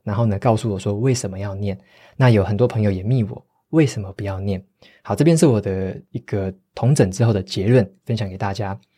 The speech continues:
第一种是希望我继续念这个五星评论的听众，因为他们说五星评论的话，就是当然留言的这个听众就希望自己被念到嘛，无论他留的内容是什么，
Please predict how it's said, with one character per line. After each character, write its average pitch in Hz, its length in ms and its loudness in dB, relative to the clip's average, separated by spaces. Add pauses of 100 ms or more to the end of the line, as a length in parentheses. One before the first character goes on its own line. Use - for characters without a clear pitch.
(540)
第 196 100 2
一 185 180 2
种 113 240 0
是 127 160 -2
希 123 260 2
望 127 200 4
我 95 200 -6
继 131 200 -2
续 117 220 0
念 117 360 4 (160)
这 - 140 -4
个 107 80 -4
五 101 140 -6
星 120 160 -6
评 107 200 -8
论 113 160 2
的 95 140 -4
听 101 240 -6
众， 104 180 -2 (520)
因 123 100 2
为 127 60 8
他 120 100 4
们 113 140 4
说 117 380 0 (240)
五 113 100 0
星 160 140 4
评 135 180 2
论 147 140 4
的 117 100 2
话， 127 160 4
就 113 80 2
是 113 160 -2
当 135 160 2
然 113 300 2
留 117 200 2
言 117 300 4
的 110 160 2
这 120 80 -2
个 113 80 0
听 113 240 -2
众 110 180 0
就 104 120 -2
希 117 260 0
望 113 160 4
自 110 100 -6
己 101 120 -6
被 107 100 0
念 107 320 0
到 107 220 0
嘛， 110 180 -12 (240)
无 107 140 0
论 120 120 4
他 113 140 2
留 104 180 2
的 104 120 0
内 127 200 2
容 101 160 2
是 107 100 0
什 - 180 -6
么， - 120 -8